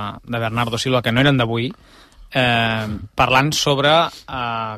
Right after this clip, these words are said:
com, d'alguna manera, eh, i no vull comparar, eh, però com, eh, Guardiola, en aquest cas, eh,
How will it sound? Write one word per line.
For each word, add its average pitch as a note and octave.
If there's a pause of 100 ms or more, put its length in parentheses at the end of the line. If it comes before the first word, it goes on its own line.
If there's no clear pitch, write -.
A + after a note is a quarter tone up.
(160)
com, D3 (420)
d'alguna A#2+
manera, C#3 (540)
eh, A#2
i C3
no C3+
vull D3
comparar, A#2
eh, E3
però B2+
com, D3
eh, A#2
Guardiola, B2
en C#3+
aquest C3
cas, D#3 (160)
eh, A#2+